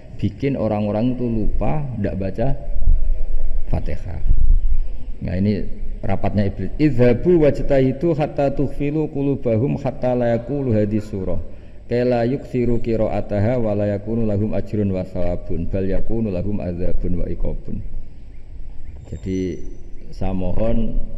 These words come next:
selama ini Anda sudah baca, tapi mungkin hanya rutin saja. Napa rutin saja? Tapi barokahnya ngaji ini, kamu punya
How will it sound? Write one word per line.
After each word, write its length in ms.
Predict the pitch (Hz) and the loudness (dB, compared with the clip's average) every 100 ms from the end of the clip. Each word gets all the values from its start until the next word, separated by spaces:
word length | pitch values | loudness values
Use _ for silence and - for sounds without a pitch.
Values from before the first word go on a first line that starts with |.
| - | -6
selama 320 | 98 95 98 | -6 -4 0
ini 160 | 104 98 | 0 0
Anda 240 | 95 95 | -2 -4
sudah 320 | 92 98 92 | -6 -6 -6
baca, 720 | 82 87 85 98 101 131 160 - - - - - | -6 -6 -2 0 0 -4 -4 -2 -4 -4 -6 -2
tapi 80 | 110 | 0
mungkin 320 | 127 120 135 | 0 0 -2
hanya 320 | 110 107 110 | -2 -2 0
rutin 320 | 107 - - - | 2 4 4 4
saja. 400 | 110 - 196 180 | 2 0 -2 0
Napa 240 | 214 131 | 0 -2
rutin 480 | 113 104 127 143 - - - - - - | -4 -4 -2 -2 -4 -8 -14 -12 -10 -8
saja? 320 | - 82 - 95 | -8 -6 -6 -6
Tapi 160 | 123 | -4
barokahnya 560 | 123 104 104 101 101 107 104 | -4 -2 -2 -2 -2 -2 -4
ngaji 220 | 101 107 101 | -6 -6 -4
ini, 140 | 113 | -4
kamu 320 | 127 120 131 123 | -4 -4 -4 -4
punya 320 | 123 117 | -4 -4